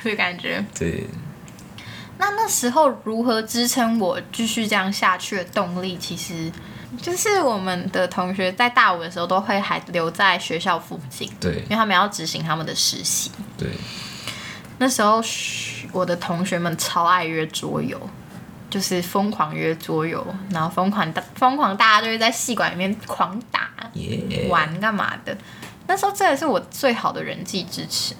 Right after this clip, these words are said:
Speaker 1: 虽然就会被同学说我很随便，因为很好约。<laughs>
Speaker 2: 随便的女人。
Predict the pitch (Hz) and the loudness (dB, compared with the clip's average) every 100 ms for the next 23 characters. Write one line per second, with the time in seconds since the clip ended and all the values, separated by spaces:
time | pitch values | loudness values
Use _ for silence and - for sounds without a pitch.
0 | 247 - - - 277 233 240 240 240 208 | -12 -14 -12 2 4 6 4 4 4 2
1 | 175 175 196 196 160 - - 123 180 160 | 0 0 2 0 0 -6 -6 -2 -2 0
2 | 170 160 160 - - - 208 - - - | 0 0 -2 -4 -4 0 0 -2 -8 -8
3 | - 226 - 269 - 269 - - - - | -4 -4 -2 -2 -2 -8 -8 -20 -16 -12
4 | 196 - 101 101 165 113 92 85 85 | -6 0 2 2 2 2 2 2 0